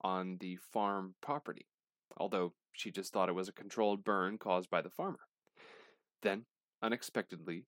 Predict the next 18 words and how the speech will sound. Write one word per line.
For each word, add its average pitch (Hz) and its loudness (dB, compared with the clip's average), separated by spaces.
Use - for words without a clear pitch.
she - -4
saw 101 2
an 92 -2
oddly, 147 0
almost 123 0
scarily 139 2
tall 123 0
man 98 -2
step - -4
out 117 6
of 95 -6
the - -6
glowing 82 -4
ball, 76 -2
so 82 0
the 98 0
women 82 -2
ran. 87 -2